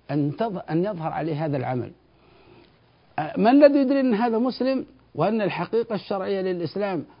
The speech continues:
مكتملة، الحقيقة الشرعية الواجبة للإسلام مكتملة فيه علامتها كذا وكذا وهكذا؟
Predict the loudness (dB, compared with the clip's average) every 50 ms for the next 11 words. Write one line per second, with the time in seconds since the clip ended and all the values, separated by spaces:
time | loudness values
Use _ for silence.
0 | _ -4 -4 -4 -4 -4 -4 0 2 2 2 2 2 0 -2 -4 -6 -8 -10 -6
1 | -2 0 0 0 2 0 -4 -6 -4 -6 -6 -6 -2 0 0 2 2 2 0 0
2 | 0 0 2 2 2 2 0 0 0 0 -2 -4 -4 -4 -4 -2 0 0 -2 -2
3 | 2 4 6 6 6 6 4 4 2 2 2 2 0 -2 -6 -12 -20 -20 -20 -12
4 | 2 6 6 8 8 8 6 4 4 2 0 0 0 -4 -6 -4 -4 -2 0 0
5 | 0 0 0 0 -2 -2 -2 -4 -6 -8 -12 -20 -20 -12 -8 -6 -4 -4 -2 -2
6 | -2 -2 -4 -4 -4 -4 -4 -6 -6 -8 -12